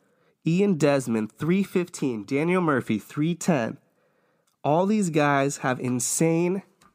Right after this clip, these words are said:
batting averages at home. It looks like the juice ball combined with Coors Field is just a madhouse right now.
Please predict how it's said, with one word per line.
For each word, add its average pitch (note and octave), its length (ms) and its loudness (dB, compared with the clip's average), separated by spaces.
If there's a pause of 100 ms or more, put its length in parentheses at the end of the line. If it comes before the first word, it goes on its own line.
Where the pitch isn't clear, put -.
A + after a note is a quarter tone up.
batting D3+ 400 0
averages B2 720 -2 (680)
at C#3 220 0
home. A2 340 -8 (1200)
It C#3 80 2
looks F#3+ 240 0
like F#3 180 2
the D3 100 0
juice D3+ 380 -2
ball E3+ 260 0
combined D3+ 380 2
with C#3+ 120 2
Coors F3 380 2
Field E3+ 300 2
is C#3+ 100 0
just C3 300 -4 (200)
a A#2 140 2
madhouse B2 720 2
right G#2+ 200 -2
now. G#2+ 320 -6